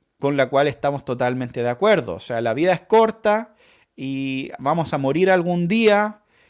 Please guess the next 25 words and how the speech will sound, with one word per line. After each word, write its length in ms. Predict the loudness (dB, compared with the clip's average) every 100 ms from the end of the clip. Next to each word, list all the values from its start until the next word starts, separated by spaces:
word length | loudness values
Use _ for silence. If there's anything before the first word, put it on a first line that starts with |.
| _
y 80 | -4
por 160 | 0 2
lo 140 | 2
tanto 420 | 2 0 -2 -6
tenemos 340 | -4 -6 -6 -10
que, 1040 | -12 -6 -4 -4 -6 -8 -8 -8 -10 -12
eh, 40 | -6
vivir 400 | -4 0 2 4
a 40 |
la 120 | 2
luz 200 | 2 0
de 120 | 0
la 120 | 2 2
eternidad 720 | 2 -2 -2 0 2 0 -4 _ -8
en 180 | -6
ese 160 | -4 -6
sentido. 480 | -10 -10 -10 -12 -14 _ _ _ _ _ _ _ _ _ _ -20 -20 -20 -20 -8
Y 120 | 0
bueno, 320 | 2 4 4
otro, 560 | 6 6 6 4 2 0 -6
el, 260 | -2 -2 0
el 200 | -2 -2
tercer 640 | -4 -4 -2 0 -2 -4 _ _ _ _
aplicación 680 | -2 -2 0 -2 -2 -4 -4
positiva, 960 | 0 0 0 -4 -4 -2 -2 -2 -6